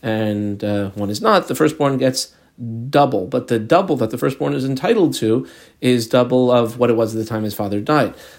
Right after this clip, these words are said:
Let's say that they didn't split up the estate for, who knows, a few months, maybe a few years, and there was the, uh, secondborn who put, um, a great value into these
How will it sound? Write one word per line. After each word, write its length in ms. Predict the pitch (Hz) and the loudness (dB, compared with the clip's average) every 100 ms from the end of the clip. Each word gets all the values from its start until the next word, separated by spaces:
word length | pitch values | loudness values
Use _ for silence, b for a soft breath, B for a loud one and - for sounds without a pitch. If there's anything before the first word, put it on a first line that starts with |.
| - | -2
Let's 180 | - - | 0 2
say 220 | 185 170 | 2 2
that 160 | 160 147 | 2 -2
they 80 | |
didn't 180 | 139 156 | -2 -4
split 260 | 151 - 151 | -4 0 0
up 200 | 190 - | 0 0
the 100 | 127 | -2
estate 460 | 113 - 107 131 | -2 -2 -2 -2
for, 380 | - 117 110 104 - _ - | -4 -2 0 -2 -12 _ -4
who 100 | 147 | 0
knows, 340 | 160 120 - | 2 0 -6
a 60 | 85 | -10
few 180 | - | -6
months, 320 | 101 131 147 110 | -2 0 -2 -4
maybe 160 | 104 | -6
a 40 | 107 | -4
few 160 | 135 | -2
years, 440 | 147 208 156 110 B B B B - | -2 2 2 0 B B B B -2
and 320 | 131 131 127 123 | 2 2 0 -4
there 340 | 127 131 131 127 | -2 2 4 4
was 480 | 131 135 127 123 | 2 2 0 -4
the, 480 | 117 127 127 123 117 117 | 0 2 4 2 -2 -2
uh, 100 | 117 | -2
secondborn 560 | - - 170 - 127 | 0 0 0 2 2
who 140 | 135 127 | 2 0
put, 360 | - 135 135 b b b _ | 0 -2 -2 b b b _
um, 480 | 123 123 120 117 113 - - | -2 0 -2 -4 -8 -12 -12
a 140 | 98 | -10
great 320 | 117 139 131 | -2 -2 -2
value 580 | 117 131 156 143 110 104 | 0 4 4 4 2 0
into 540 | 123 135 135 131 127 120 | 0 0 0 -2 0 0
these 460 | 113 117 113 - | 0 -2 -2 -8